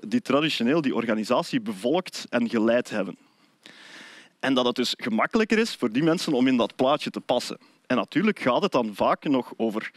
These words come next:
bijvoorbeeld mensen die geen handicap hebben. Waardoor het natuurlijk moeilijker wordt voor mensen die wel een handicap hebben om daarin te passen. Of mensen zonder migratieachtergrond. Waardoor het moeilijker wordt voor een persoon met een migratieachtergrond om in dat plaatje te passen.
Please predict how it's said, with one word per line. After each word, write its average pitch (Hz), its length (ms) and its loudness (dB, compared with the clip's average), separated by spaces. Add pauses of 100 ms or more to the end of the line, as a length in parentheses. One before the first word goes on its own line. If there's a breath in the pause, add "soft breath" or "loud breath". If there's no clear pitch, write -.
(240 loud breath)
bijvoorbeeld 156 760 -2 (240 loud breath)
mensen 139 520 0
die 113 260 -2
geen 170 260 2
handicap 117 520 0
hebben. 101 260 -4 (220)
Waardoor 107 260 -6
het 110 100 -4
natuurlijk 151 320 -2
moeilijker 165 420 2
wordt 190 200 2
voor 123 140 0
mensen 185 460 0 (200 loud breath)
die 104 180 -4
wel 120 120 2
een 202 100 2
handicap 185 440 0
hebben 170 320 0
om 135 240 2 (220)
daarin 135 300 2
te 113 100 -6
passen. - 340 -6 (180)
Of - 160 -10
mensen 131 500 0 (340 loud breath)
zonder 202 400 0
migratieachtergrond. 107 1080 -2
Waardoor 104 280 -8
het 98 120 -8
moeilijker 160 380 0
wordt 170 300 -2
voor 104 180 -10
een - 100 -14
persoon 117 380 -4
met 127 160 0
een 208 100 2
migratieachtergrond 185 800 0
om 135 160 2
in 135 100 4
dat 120 180 0
plaatje 127 360 0
te - 100 -8
passen. - 320 -8